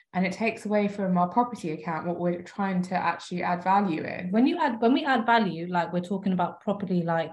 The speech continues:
Speaker 2: you know, giving you, like, a tax
Speaker 1: Tax,
Speaker 2: tip
Speaker 1: yeah.
Speaker 2: or, like, talking about, like, we
Speaker 1: Mul-, I did such an amazing post, guys,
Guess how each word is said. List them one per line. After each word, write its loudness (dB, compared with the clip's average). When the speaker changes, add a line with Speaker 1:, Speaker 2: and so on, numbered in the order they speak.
Speaker 2:
you 0
know, 0
giving -2
you, -2
like, -2
a -2
tax 4
Speaker 1:
Tax, -8
Speaker 2:
tip 0
Speaker 1:
yeah. 0
Speaker 2:
or, -2
like, 0
talking 0
about, 0
like, -2
we 0
Speaker 1:
Mul-, 2
I 8
did 0
such 0
an -4
amazing 4
post, 0
guys, -2